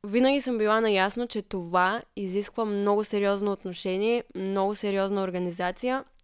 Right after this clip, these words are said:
струва много пари, разбира се, за да платиш на целия персонал, наема, организацията на всичко. Всичко това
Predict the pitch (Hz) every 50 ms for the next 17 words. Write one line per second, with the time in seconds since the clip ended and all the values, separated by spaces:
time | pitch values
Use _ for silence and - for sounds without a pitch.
0 | - - - - - 214 202 190 185 175 170 170 170 170 170 170 - - 160 165
1 | 185 233 294 320 - _ _ _ _ _ - - 233 233 226 208 208 247 247 254
2 | 247 - 285 269 262 262 - - - - - - - - 196 196 180 190 185 -
3 | - 190 185 - - 220 208 - - - _ _ _ - 196 190 180 175 - -
4 | 196 202 233 247 247 262 254 247 - - 226 220 214 208 208 202 180 180 185 196
5 | 208 208 202 202 202 196 196 175 175 170 175 180 180 - - 208 - - 196 190
6 | 185 185 - - 202 - - - 190 175 - - _ - - - 262 254 - -
7 | - - 202 185 180 180 170 175 208 277 349